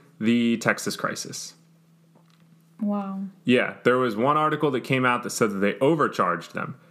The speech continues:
Speaker 1: The way that that happened was that in order to incentivize the power generator companies to continue to make power during the crisis, they said,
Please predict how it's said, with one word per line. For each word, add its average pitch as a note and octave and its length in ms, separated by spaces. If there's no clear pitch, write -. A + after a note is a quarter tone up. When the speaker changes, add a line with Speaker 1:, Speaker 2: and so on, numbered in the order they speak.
Speaker 1:
The G#2+ 80
way C3 180
that F3+ 120
that C#3 180
happened A2+ 400
was F#2 440
that G#2+ 160
in A2+ 100
order C#3+ 300
to B2+ 520
incentivize B2+ 1400
the A2+ 120
power C3+ 420
generator G#2 500
companies F#2+ 540
to - 200
continue C#3+ 540
to C#3 180
make A2+ 300
power G2 580
during G#2 220
the F#2+ 60
crisis, - 580
they A2+ 160
said, G2+ 460